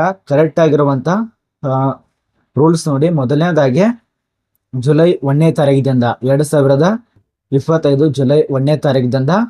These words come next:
ಹೊಸ ಸಾಧನಗಳು ಜಾರಿಗೆ ಬರಲಿವೆ.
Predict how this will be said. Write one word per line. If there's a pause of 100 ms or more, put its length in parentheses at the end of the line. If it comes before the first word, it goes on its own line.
(160)
ಹೊಸ
ಸಾಧನಗಳು
ಜಾರಿಗೆ
ಬರಲಿವೆ.